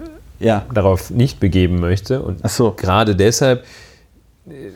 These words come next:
Speaker 2: also das ist sozusagen der Filter. Und ich finde es nicht verschwörungstheoretisch,
Speaker 1: Genau, okay,
Speaker 2: diese
Speaker 1: gut.
Speaker 2: Frage hier
Speaker 1: Dann
Speaker 2: zu
Speaker 1: verstehen wir
Speaker 2: stellen.
Speaker 1: uns. Ja, und ich glaube, wenn er Spielschulden gehabt hätte, weiß ich nicht, in Höhe von mehreren Millionen Euro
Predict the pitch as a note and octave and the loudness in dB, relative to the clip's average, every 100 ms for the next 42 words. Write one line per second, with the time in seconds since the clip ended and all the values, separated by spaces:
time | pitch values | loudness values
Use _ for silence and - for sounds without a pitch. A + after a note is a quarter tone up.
0 | G#2 - A2 A2+ B2+ B2 B2 G#2+ G2+ C3+ | -20 -6 0 2 2 0 0 2 2 2
1 | C#3+ C#3+ E2 F#2 F#2 F#2 - D3+ D#3+ A#2 | 0 0 -2 -4 -6 -6 -2 0 2 0
2 | G2 A#2+ C#3+ - G2 A2+ A#2 A#2 G2+ - | 0 0 0 -2 0 2 2 0 -4 -2
3 | A#2 G2+ G#2+ A2 C#3 A2+ - C3 - G#2 | 0 2 2 2 2 0 -2 -4 -4 -2
4 | A2 G#2+ G2+ A2 G#2+ A2+ G#2+ A2 G#2+ B2 | 0 0 0 0 2 2 2 0 0 -2
5 | - B2+ A#2+ E2+ D2+ - C3+ C3 - - | 0 2 2 0 -4 -4 0 0 -4 -18
6 | - C3+ B2 - _ _ _ A2+ - A#2+ | -4 -2 -2 -6 _ _ _ -14 -4 2
7 | C3+ F3 D3+ C3+ B2 - _ _ _ - | 4 4 4 2 2 -4 _ _ _ -6
8 | B2 D#3 A#2+ A#2+ - - C3 B2+ - C3 | -2 0 2 0 -2 0 2 2 2 2
9 | B2+ A#2+ A#2 A#2 D3 - A#2+ A#2 A2+ A2+ | 4 2 0 0 -2 -4 -2 0 0 -4
10 | G#2 - _ _ - A2+ A2+ G#2 A2 G#2+ | -4 -12 _ _ 0 0 0 -2 -4 -4
11 | - - A2+ A2+ A#2 A2+ - A#2 A2 A2 | -8 -2 2 4 2 2 0 -2 0 -2
12 | A2+ A#2 A#2 A#2 A2+ A2+ G#2+ A2 A2+ A#2+ | -4 -2 2 2 0 0 0 2 2 2
13 | A2+ F#2+ B2 A#2 | 2 2 2 2